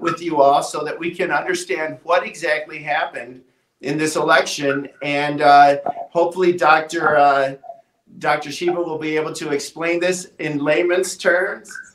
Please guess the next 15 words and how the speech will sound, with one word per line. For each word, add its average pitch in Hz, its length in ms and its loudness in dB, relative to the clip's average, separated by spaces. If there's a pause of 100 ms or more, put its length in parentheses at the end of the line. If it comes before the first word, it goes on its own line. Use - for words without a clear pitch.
(200)
so 156 240 0
that 151 180 2
a 143 80 4
lot 143 240 4
of 151 80 -8
people 160 180 -6
can 147 140 -6
understand 139 680 -4
just 156 300 -2
exactly 143 540 2
what 135 260 0
we 139 100 -10
found. 117 540 -2 (1200)
Doctor 131 220 0
Shiva? 143 460 -4